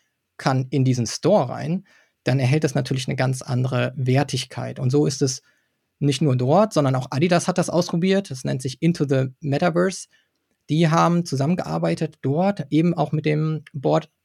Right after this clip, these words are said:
Ape, äh, Yacht Club, äh, mit Punks Comic Physical Merchandise und anderen Influencern in dem Bereich und haben eben auch dreißigtausend N F Ts verkauft. Die sind auch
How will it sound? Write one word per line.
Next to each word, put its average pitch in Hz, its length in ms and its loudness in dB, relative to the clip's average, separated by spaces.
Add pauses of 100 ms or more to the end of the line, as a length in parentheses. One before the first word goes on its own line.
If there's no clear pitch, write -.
(160)
Ape, 147 340 -2
äh, 131 320 0
Yacht 156 260 -2
Club, 208 360 0 (460)
äh, 135 300 2
mit 131 180 0
Punks 160 300 -2
Comic 127 280 -2
Physical 202 600 2
Merchandise 165 720 0 (520)
und 165 240 -2
anderen 160 540 0
Influencern 165 760 0
in 147 100 -2
dem 156 120 2
Bereich 151 460 -2 (400)
und 151 220 -2
haben 151 280 0
eben 143 220 -2
auch - 300 -2 (220)
dreißigtausend 165 600 0
N 156 100 2
F 156 120 0
Ts 170 240 0
verkauft. - 520 -2 (560)
Die 151 80 4
sind 202 140 2
auch - 100 -2